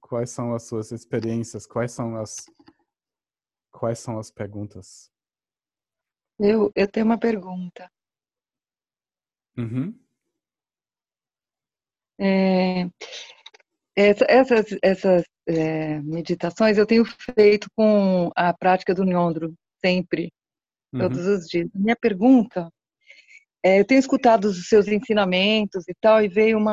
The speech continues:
Speaker 2: uma questão pra mim, assim, sobre vo-, assim, sobre você falar um pouco do observador.
Speaker 1: Uhum.
Speaker 2: É,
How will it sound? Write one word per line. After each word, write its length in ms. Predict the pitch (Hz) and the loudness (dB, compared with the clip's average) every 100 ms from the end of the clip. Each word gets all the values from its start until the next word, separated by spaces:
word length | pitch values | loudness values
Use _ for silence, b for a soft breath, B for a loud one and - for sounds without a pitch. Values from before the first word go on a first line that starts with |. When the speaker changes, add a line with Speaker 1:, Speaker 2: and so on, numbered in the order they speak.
| 196 | -2
Speaker 2:
uma 160 | 190 190 | -6 -6
questão 440 | 220 214 - 202 | -6 -4 -2 -2
pra 160 | 190 190 | -2 -2
mim, 180 | 220 220 | 0 -2
assim, 240 | - 247 | 0 -2
sobre 320 | 233 254 226 | 0 -4 -4
vo-, 200 | 240 233 - | -4 -6 -6
assim, 440 | 196 226 214 208 - | -8 -6 -4 -6 -10
sobre 260 | - 214 240 | -10 -6 -4
você 220 | 247 247 | -4 -4
falar 240 | - 226 | -2 0
um 80 | 226 | -2
pouco 320 | - 214 233 | -4 -8 -4
do 140 | 226 226 | 2 2
observador. 920 | 196 202 - 214 214 208 165 170 175 - _ _ _ _ _ - | 0 -8 -4 -2 -2 -4 -4 -4 -4 -10 _ _ _ _ _ -12
Speaker 1:
Uhum. 380 | 120 107 120 175 _ _ _ _ _ _ _ - | -10 -8 -10 -12 _ _ _ _ _ _ _ -6
Speaker 2:
É, 840 | 196 196 196 190 190 190 185 185 | -2 0 2 2 0 0 -2 -4